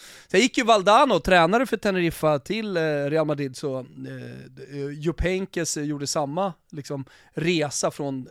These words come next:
Teneriffa efter och sen så till, eh, Real Madrid. Så att det finns väl någonting, eh, Real Madrid har fått från, eh, från, eh, Teneriffa. Redondo, gamla storspelaren, började i sin resa med Valdano, eh, i, på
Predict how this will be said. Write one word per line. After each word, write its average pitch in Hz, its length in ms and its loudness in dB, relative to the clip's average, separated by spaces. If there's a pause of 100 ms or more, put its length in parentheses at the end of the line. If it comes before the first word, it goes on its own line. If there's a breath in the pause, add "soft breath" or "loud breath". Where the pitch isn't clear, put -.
Teneriffa 147 640 -6
efter 127 380 -12
och 120 140 -10
sen 131 200 -10
så 123 140 -14
till, 123 300 -12
eh, 123 40 -18 (140)
Real 131 180 -14
Madrid. 117 300 -20
Så - 80 -20
att 120 100 -20
det 123 140 -20 (300 soft breath)
finns 151 200 -6
väl 156 100 0
någonting, 165 600 2
eh, 143 400 -2
Real 147 160 2
Madrid 156 280 0
har 151 60 0
fått - 420 2
från, 135 360 -2
eh, 139 500 -14
från, 143 360 -2
eh, 135 180 -4 (460 loud breath)
Teneriffa. 170 520 4
Redondo, 185 540 6
gamla 170 240 2
storspelaren, 139 680 0 (280 loud breath)
började 165 420 4
i 160 80 -2
sin 165 160 -2
resa 156 340 -2
med 156 420 0
Valdano, 139 680 -2 (680)
eh, 139 360 -4
i, 135 300 -4
på 151 300 0